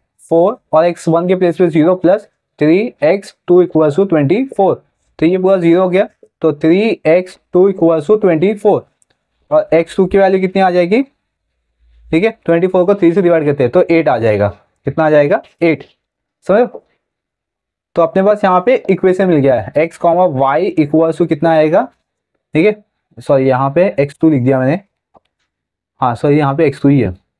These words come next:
एक्स टू। तो यहाँ पे, यहाँ पे भी चेंज करेंगे हम लोग,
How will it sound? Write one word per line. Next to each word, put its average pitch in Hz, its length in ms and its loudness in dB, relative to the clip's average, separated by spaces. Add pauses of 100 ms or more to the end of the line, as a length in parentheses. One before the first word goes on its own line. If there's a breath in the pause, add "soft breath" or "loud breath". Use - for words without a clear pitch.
(880)
एक्स 131 260 -4
टू। 110 140 -2 (1900)
तो 139 120 2
यहाँ 135 280 0
पे, 170 160 0 (460)
यहाँ 131 160 0
पे 151 80 2
भी 165 80 2
चेंज 143 240 -2
करेंगे 139 220 0
हम 135 80 -2
लोग, 196 220 -4